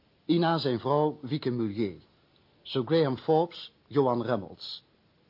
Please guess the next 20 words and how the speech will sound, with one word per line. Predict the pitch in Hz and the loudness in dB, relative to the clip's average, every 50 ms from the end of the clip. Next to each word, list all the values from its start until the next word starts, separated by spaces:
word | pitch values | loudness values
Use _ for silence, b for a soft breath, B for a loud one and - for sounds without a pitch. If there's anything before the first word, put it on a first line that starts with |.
| _ _ | _ _
Inspecteur | _ 143 147 139 - 143 139 - 147 135 127 | _ -2 -2 0 -2 -4 -2 0 0 0 0
Crane, | - - 160 160 156 165 175 170 - - | 0 0 2 2 2 2 0 -2 -6 -8
Jan | - 117 127 117 110 | -4 -2 0 0 0
Borkes. | 98 127 110 98 - - 87 82 - - - - _ _ _ _ _ _ _ _ _ _ _ _ | 0 0 -2 -2 -4 -10 -14 -14 -14 -16 -16 -18 _ _ _ _ _ _ _ _ _ _ _ _
Wilfred | 107 147 156 160 - - 143 120 107 | 2 2 4 4 4 0 -2 2 4
Davis, | 143 151 160 151 160 170 160 - - - - | 4 4 4 2 0 -2 -2 -2 -8 -10 -12
Hans | _ - 135 135 117 - | _ -4 -4 -4 -4 -4
Karsenbarg. | - 147 127 - - 113 98 90 85 80 80 - - - - - _ _ _ _ _ _ _ _ _ _ _ _ _ _ _ | -2 -2 -2 -2 -4 -10 -10 -10 -10 -10 -12 -14 -18 -20 -20 -20 _ _ _ _ _ _ _ _ _ _ _ _ _ _ _
Conducteur | - 151 151 143 139 - 147 139 135 120 | 2 4 4 4 2 2 2 2 2 2
Webb, | 127 156 165 175 - - _ _ _ _ | 2 0 0 0 -4 -10 _ _ _ _
Tony | _ 151 143 139 139 | _ 2 2 2 2
Folletta. | 127 - 131 123 120 123 110 - - 92 85 82 78 _ _ _ _ _ _ _ _ _ _ _ _ _ _ | -2 -2 -2 -2 0 0 -2 -4 -6 -12 -14 -14 -18 _ _ _ _ _ _ _ _ _ _ _ _ _ _
Walter | _ 143 151 160 156 143 139 123 | _ 4 4 4 4 0 -4 0
Day, | 107 143 147 151 165 175 165 - _ _ _ | 2 4 4 4 2 -2 -4 -8 _ _ _
Tom | - 139 123 | -2 -2 0
van | 113 123 110 107 | 0 0 0 0
Beek. | 117 110 95 85 - - - - _ _ _ _ _ _ _ _ _ _ _ _ _ | 0 -2 -4 -4 -12 -20 -20 -20 _ _ _ _ _ _ _ _ _ _ _ _ _
Shaw, | - - - 165 156 160 170 170 170 - _ | -8 0 4 4 6 6 4 2 -2 -8 _
Rudolf | - 110 123 151 135 135 123 101 90 | -8 -4 -4 0 2 0 0 0 0
Damstee. | 120 131 107 95 - - - 95 85 85 78 | 0 0 0 -2 -8 -12 -12 -12 -12 -12 -16